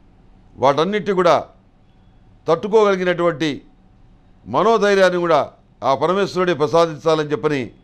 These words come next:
మీరు భావిస్తారు. యోగా, మెడిటేషన్ పట్ల ఎక్కువగా శ్రద్ధ చూపిస్తారు. పూజా కార్యక్రమాల్లో విశేషమైనటువంటి కాన్సంట్రేషన్ ఏర్పడుతుంది. ప్రతిరోజు ప్రతినిత్యం కూడాను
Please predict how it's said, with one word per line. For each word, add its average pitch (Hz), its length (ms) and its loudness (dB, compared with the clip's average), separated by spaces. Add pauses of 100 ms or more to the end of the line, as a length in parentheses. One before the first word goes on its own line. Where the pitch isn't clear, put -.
(220)
మీరు 151 180 -6
భావిస్తారు. 139 580 -2 (600)
యోగా, 175 380 2
మెడిటేషన్ 160 560 -4
పట్ల 151 360 0 (340)
ఎక్కువగా 147 580 -2 (300)
శ్రద్ధ 160 320 -2
చూపిస్తారు. 151 500 -2 (2000)
పూజా 185 240 4
కార్యక్రమాల్లో 165 800 2 (520)
విశేషమైనటువంటి 170 1080 0 (220)
కాన్సంట్రేషన్ 160 640 -2
ఏర్పడుతుంది. 147 560 -2 (1040)
ప్రతిరోజు 185 420 0
ప్రతినిత్యం 170 520 -2
కూడాను 165 340 2